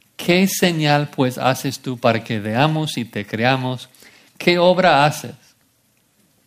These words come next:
Qué incredulidad. Habían visto miles de señales,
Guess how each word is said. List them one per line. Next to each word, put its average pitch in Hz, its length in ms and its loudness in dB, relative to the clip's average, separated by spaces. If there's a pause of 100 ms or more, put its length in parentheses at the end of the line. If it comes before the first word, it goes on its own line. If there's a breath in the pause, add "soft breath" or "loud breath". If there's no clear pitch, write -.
(380 loud breath)
Qué 175 460 0
incredulidad. 160 960 2
Habían 165 380 -2
visto 160 380 0
miles 165 580 2
de 156 240 2
señales, 139 600 -4